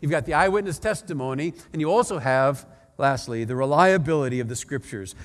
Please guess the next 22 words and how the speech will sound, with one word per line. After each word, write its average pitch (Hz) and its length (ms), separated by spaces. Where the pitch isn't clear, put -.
Peter 196 220
is 202 120
continuing 190 580
to 156 80
make 156 160
his 139 160
case 175 300
here. 165 160
He 139 80
appeals 170 460
to 156 100
the 143 80
fact 160 320
that 135 80
the 120 80
Scriptures 196 380
can 143 120
be 127 80
trusted. 202 500
Verse 165 180
nineteen 165 500
says, 147 380